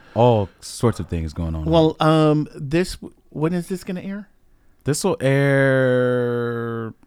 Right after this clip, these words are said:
Speaker 1: hopefully next Tuesday.
Speaker 2: Okay, so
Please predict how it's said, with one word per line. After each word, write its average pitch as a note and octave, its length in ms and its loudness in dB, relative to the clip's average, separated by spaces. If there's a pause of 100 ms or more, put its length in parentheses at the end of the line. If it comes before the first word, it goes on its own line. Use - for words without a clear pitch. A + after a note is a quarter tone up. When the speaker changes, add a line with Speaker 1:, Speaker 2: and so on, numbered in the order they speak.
(360)
Speaker 1:
hopefully C#3 640 0
next A#2+ 520 -2 (140)
Tuesday. D3+ 540 -4 (420)
Speaker 2:
Okay, D3 300 0
so C3+ 840 0